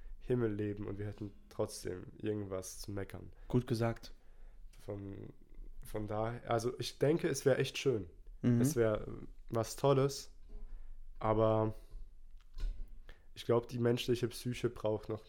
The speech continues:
Speaker 1: deutlich mehr als nur dieses Wirtschaftliche und dieses, ja, ich hab genug Essen, ich hab, ich glaub, wir brauchen halt wirklich auch dieses Spirituelle, wenn man's, weil ich einfach kein besseres Wort dafür kenne. Dieses Spirituelle hat nichts mit Religion oder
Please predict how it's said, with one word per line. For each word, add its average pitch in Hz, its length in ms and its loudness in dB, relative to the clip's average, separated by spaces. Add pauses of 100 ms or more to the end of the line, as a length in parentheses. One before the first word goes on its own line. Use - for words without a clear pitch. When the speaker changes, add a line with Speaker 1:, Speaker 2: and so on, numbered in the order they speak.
(200)
Speaker 1:
deutlich 117 420 2
mehr 117 160 2
als 110 200 0
nur 110 80 0
dieses 104 340 -8
Wirtschaftliche 113 600 0
und 104 100 -4
dieses, 101 340 -6 (720)
ja, 107 120 4
ich 104 100 0
hab 107 140 0
genug 104 260 -2
Essen, 110 440 -2
ich 98 120 -8
hab, 101 140 -4 (600)
ich - 80 -16
glaub, 113 140 4
wir 113 80 0
brauchen 113 340 2
halt 107 340 -4
wirklich 110 320 -2
auch 107 140 -6
dieses 101 520 -6 (640)
Spirituelle, 117 800 2
wenn 107 120 2
man's, 107 380 -2
weil 113 140 4
ich - 120 -2
einfach 107 220 -2
kein 110 200 -2
besseres 107 460 0
Wort 123 200 4
dafür 101 220 -2
kenne. 95 280 -10 (380)
Dieses 104 200 -2
Spirituelle 113 560 2
hat 107 160 -4
nichts 113 220 -4
mit 110 160 -6
Religion 107 520 0
oder 101 420 -4